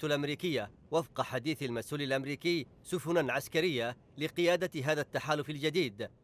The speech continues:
للمراقبة والاستطلاع لضمان حرية الحركة في مضيقي هرمز وباب المندب.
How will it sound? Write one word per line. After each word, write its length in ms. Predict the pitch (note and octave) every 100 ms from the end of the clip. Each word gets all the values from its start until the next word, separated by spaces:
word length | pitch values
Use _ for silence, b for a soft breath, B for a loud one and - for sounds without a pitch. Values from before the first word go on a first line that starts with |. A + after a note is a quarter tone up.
| -
للمراقبة 840 | C3 A#2 A2+ A#2 D#3+ D3+ - D3 G#2+
والاستطلاع 800 | B2 D3 - - F3+ A2+ G2 - - -
لضمان 520 | D#3+ F3 F#3+ A3 A3
حرية 420 | F3+ E3 B2+ D#3 D3+
الحركة 640 | A#2 - E3 D#3 E3 D#3 - -
في 160 | D#3+ D#3+
مضيقي 680 | B2+ B2+ C3+ C#3+ E3 E3 C3
هرمز 560 | A#2+ D#3+ D3+ C#3+ B2+ D#3 D3+
وباب 320 | D3 B2+ C3+
المندب. 600 | D#3+ A#2 G#2 A2+ G#2+